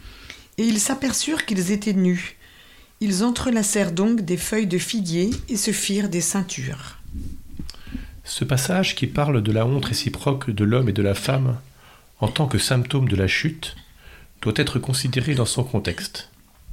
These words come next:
Speaker 2: En ce moment, la honte atteint son degré le plus profond et semble bouleverser les bases mêmes de leur existence.
Speaker 1: Ensuite, ils entendirent la voix du Seigneur Dieu qui se promenait dans le jardin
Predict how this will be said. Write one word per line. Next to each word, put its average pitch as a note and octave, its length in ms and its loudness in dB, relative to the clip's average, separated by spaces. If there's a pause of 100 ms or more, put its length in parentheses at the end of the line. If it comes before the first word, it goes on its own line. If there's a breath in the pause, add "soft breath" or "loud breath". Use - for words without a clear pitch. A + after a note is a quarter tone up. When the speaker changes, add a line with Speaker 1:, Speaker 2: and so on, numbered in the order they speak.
(640 loud breath)
Speaker 2:
En A2+ 60 0
ce - 200 2
moment, B2+ 440 2 (120)
la G#2+ 180 4
honte D3+ 400 -2 (480 loud breath)
atteint A#2 280 2
son - 140 0
degré B2 280 2
le A2 100 4
plus - 140 -4
profond B2 520 -2
et A#2 60 -4
semble B2 400 2
bouleverser C3 640 0
les A2 100 4
bases A2 240 2
mêmes B2 280 4
de A2 80 2
leur G#2 100 4
existence. G2 720 -2 (580)
Speaker 1:
Ensuite, B3 520 2
ils E3+ 200 2
entendirent G#3 500 0
la E3+ 140 2
voix A3 240 0
du F#3+ 100 0
Seigneur G3 400 2
Dieu F#3 380 0 (500 loud breath)
qui G#3 120 -4
se A#3+ 120 0
promenait A#3+ 520 2
dans G3 120 4
le F3+ 100 4
jardin F3 600 0